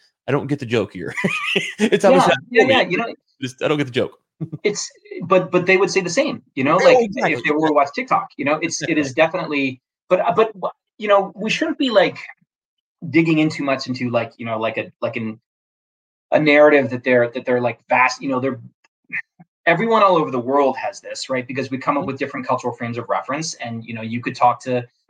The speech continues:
Speaker 2: people who live in, in Alaska, which is part of the United States, and they're probably gonna have kind of a different cultural
Speaker 1: Sure.
Speaker 2: set of, set of sense of humor than we do, because Alaska is, r-, is basically its own country. I don't know if you've ever been up there, but it's, it's awesome. I love it. But they definitely have their own kind of way of doing things,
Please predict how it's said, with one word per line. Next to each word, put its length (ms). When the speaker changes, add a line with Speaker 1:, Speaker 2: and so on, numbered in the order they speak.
Speaker 2:
people 260
who 140
live 260
in, 280
in 360
Alaska, 560
which 160
is 80
part 180
of 40
the 80
United 200
States, 280
and 100
they're 140
probably 260
gonna 160
have 180
kind 140
of 60
a 40
different 300
cultural 400
Speaker 1:
Sure. 160
Speaker 2:
set 40
of, 160
set 200
of 180
sense 220
of 80
humor 220
than 140
we 120
do, 140
because 360
Alaska 420
is, 100
r-, 340
is 160
basically 540
its 140
own 120
country. 320
I 80
don't 80
know 60
if 120
you've 100
ever 100
been 80
up 140
there, 180
but 100
it's, 260
it's 220
awesome. 460
I 80
love 260
it. 160
But 140
they 180
definitely 480
have 160
their 160
own 200
kind 180
of 80
way 160
of 60
doing 240
things, 220